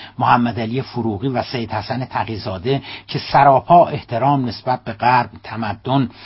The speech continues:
و اومانیسم آن بودند، تبدیل شده بودند به نسل تقی ارانی، نورالدین کیانوری، احسان طبری، محمد بهآذین، سیاوش کسرایی،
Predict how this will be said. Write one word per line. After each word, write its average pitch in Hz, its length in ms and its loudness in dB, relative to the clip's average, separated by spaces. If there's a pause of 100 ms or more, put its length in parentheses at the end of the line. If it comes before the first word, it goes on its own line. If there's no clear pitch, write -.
(340)
و 131 220 6 (340)
اومانیسم 143 580 4
آن 113 260 -4
بودند، 120 600 0 (200)
تبدیل 131 400 0
شده 139 260 -4
بودند 135 380 -2
به 117 100 -4
نسل 123 400 -4
تقی 113 380 -6
ارانی، 107 600 -4 (280)
نورالدین 117 540 -4
کیانوری، 104 760 -6
احسان 117 500 -8
طبری، 101 580 -8 (240)
محمد 113 480 -4
بهآذین، 95 760 -8
سیاوش 98 560 -6
کسرایی، 104 760 -8